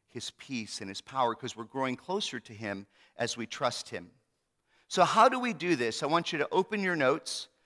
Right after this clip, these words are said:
inside. We're gonna look at four steps to help lift you above the fog and allow you to see your problems from God's perspective. The first way that we do that this morning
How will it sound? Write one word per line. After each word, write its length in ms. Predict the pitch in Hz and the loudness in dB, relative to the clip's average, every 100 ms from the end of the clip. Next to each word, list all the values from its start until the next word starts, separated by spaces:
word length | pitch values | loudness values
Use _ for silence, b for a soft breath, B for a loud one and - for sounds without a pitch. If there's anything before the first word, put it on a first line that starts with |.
| _ _ _ _ _ _ - | _ _ _ _ _ _ -2
inside. 640 | 147 175 170 127 117 143 - _ | 0 4 6 8 6 2 -8 _
We're 140 | 135 165 | -4 2
gonna 160 | 185 | 4
look 160 | 185 180 | 4 4
at 200 | - - | 0 2
four 240 | 190 220 | 8 10
steps 640 | 220 - 196 139 - - - | 8 6 8 8 6 -4 -2
to 120 | 135 | 2
help 240 | 156 - | 2 2
lift 420 | 139 156 226 - | 2 4 4 2
you 240 | 196 185 180 | -4 -4 0
above 380 | 123 110 185 196 | 0 4 4 4
the 80 | 214 | -2
fog 520 | - 120 107 113 123 b b b - | 4 4 6 2 -4 b b b -2
and 160 | 139 | 4
allow 460 | 135 127 143 170 180 | 4 6 4 4 2
you 280 | 147 120 113 | 0 -4 -4
to 100 | 113 | -6
see 200 | - 127 | -6 -4
your 120 | 127 | -4
problems 520 | - 113 101 104 - | 0 -2 0 -6 -10
from 180 | 107 107 | -12 -4
God's 300 | 101 104 - | -2 -2 -4
perspective. 580 | - - 101 90 95 87 | -12 -10 -8 -8 -12 -16
The 80 | |
first 320 | - 185 202 190 | 0 2 2 4
way 220 | 202 190 | 6 6
that 160 | 180 | 4
we 80 | 170 | 0
do 240 | 151 180 156 | 0 -2 4
that 260 | 135 - | 4 4
this 220 | 110 - | -4 -6
morning 400 | 107 104 110 151 | -6 -6 -6 -8